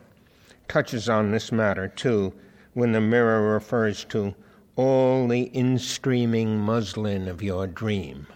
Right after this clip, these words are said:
that is, the window screen. The California poet, now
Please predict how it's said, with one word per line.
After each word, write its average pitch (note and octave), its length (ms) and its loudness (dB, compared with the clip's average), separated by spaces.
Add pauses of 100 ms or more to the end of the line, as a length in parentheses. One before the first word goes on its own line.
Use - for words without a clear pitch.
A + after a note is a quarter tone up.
(180)
that F2+ 220 -8
is, D#2+ 340 -14
the F#2+ 80 -12
window F2 360 -8 (100)
screen. - 340 -20 (2250)
The D#3 80 -2
California D3 640 2
poet, A#2 380 0 (800)
now F#2+ 260 -8